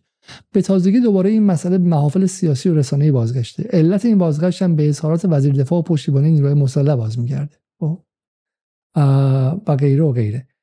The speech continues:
یه جمله‌ای که هستش، من فکر کنم که، اه، در مورد این که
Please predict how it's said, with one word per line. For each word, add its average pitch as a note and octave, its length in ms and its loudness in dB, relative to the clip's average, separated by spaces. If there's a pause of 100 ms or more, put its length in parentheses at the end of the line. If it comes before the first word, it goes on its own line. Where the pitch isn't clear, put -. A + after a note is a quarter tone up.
(260)
یه D4+ 380 -2 (100)
جمله‌ای F#3+ 420 2
که G3+ 140 -2
هستش، E3+ 560 -4
من F3+ 120 -2
فکر G3 100 -8
کنم F#3 260 -2
که، F3+ 520 -2 (800)
اه، C3 540 -4
در D3 180 -4
مورد C#3 220 0
این D#3+ 240 2
که D#3+ 380 -2